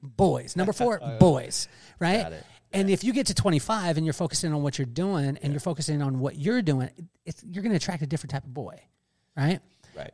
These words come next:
Speaker 1: But people would come to me afterwards and they'd be like, "Yo, I got a challenge." I'd be like, "What's the challenge?" "Well, I got,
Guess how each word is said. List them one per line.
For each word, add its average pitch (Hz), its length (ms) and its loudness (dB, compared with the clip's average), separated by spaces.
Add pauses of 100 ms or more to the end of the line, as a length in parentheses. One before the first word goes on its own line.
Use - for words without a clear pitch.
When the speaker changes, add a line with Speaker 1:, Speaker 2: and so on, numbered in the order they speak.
Speaker 1:
But 196 160 0
people 254 180 2
would 226 120 2
come 208 120 0
to 185 100 -2
me 170 140 0
afterwards 170 500 0
and 147 60 -2
they'd 139 100 -6
be 139 60 -8
like, 139 100 -16
"Yo, 147 200 -10
I 147 80 -10
got 143 100 -10
a 123 60 -14
challenge." 139 460 -10
I'd - 100 -20
be 156 40 -10
like, 156 160 -4
"What's 160 200 -4
the 151 60 -10
challenge?" 160 440 -12 (640)
"Well, 147 360 -10
I - 120 -12
got, 196 180 -8